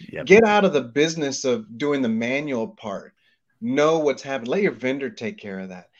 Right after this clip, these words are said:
Speaker 2: And then you just get in the business of managing the Intune and the departments and the problems that it creates. So the same thing here. Let the A I find the problems.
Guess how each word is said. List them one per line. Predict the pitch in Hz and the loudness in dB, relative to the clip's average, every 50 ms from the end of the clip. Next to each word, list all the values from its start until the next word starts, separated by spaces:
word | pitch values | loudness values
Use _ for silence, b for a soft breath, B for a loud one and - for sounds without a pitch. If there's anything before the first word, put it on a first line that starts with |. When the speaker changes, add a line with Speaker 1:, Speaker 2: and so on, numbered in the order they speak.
| b b b | b b b
Speaker 2:
And | 143 143 143 | -8 -4 -4
then | 135 135 127 | -2 -4 -4
you | 131 143 175 226 254 | -4 -4 -4 -4 -4
just | 262 262 - - | -4 -6 -8 -8
get | - 156 143 | -8 -6 -6
in | 135 131 | -4 -4
the | 127 117 | -6 -4
business | 110 131 131 127 135 131 131 - | -4 -4 -4 -4 -4 -6 -8 -8
of | 127 101 107 | -8 -8 -6
managing | 110 117 123 131 131 123 - 135 131 | -6 -6 -6 -8 -10 -10 -12 -12 -12
the | 127 120 117 _ 131 | -12 -12 -12 _ -12
Intune | 135 143 143 147 151 147 - - 135 127 113 107 104 101 98 101 | -10 -10 -10 -12 -14 -16 -16 -12 -8 -6 -6 -6 -6 -8 -12 -14
and | 101 95 - B B B B B B | -14 -16 -20 B B B B B B
the | 139 123 | -4 -4
departments | - - - - - 143 143 143 135 117 110 104 98 95 - | -4 -6 -8 -8 -6 -4 -4 -2 -2 -4 -4 -4 -6 -8 -8
and | 120 113 117 | -6 -6 -6
the | 113 107 | -6 -8
problems | - - 143 143 143 139 131 127 120 120 | -10 -6 -4 -2 -2 -2 -2 -4 -4 -4
that | 120 110 | -4 -6
it | 110 107 | -6 -8
creates. | _ _ 117 107 98 95 - - | _ _ -8 -8 -8 -8 -8 -8
So | 127 | -8
the | 120 127 | -8 -8
same | - - 165 160 160 160 160 | -8 -6 -4 -4 -4 -6 -8
thing | - 147 139 135 127 123 | -8 -8 -8 -8 -8 -8
here. | 156 160 147 113 101 - B B B B B | -8 -6 -6 -6 -8 -10 B B B B B
Let | 151 180 190 - | 2 2 2 2
the | 190 - - 165 | 0 -2 0 0
A | 151 147 139 | 0 2 2
I | 139 147 160 165 170 - _ _ _ _ _ _ | 0 0 -2 -2 -4 -8 _ _ _ _ _ _
find | _ - - 143 135 135 139 151 151 151 139 120 - | _ -6 -2 0 2 2 2 2 0 -2 -6 -8 -6
the | 123 107 | -6 -6
problems. | 104 - 113 104 98 95 101 95 98 98 - - | -6 -6 -6 -6 -6 -6 -8 -10 -12 -12 -14 -16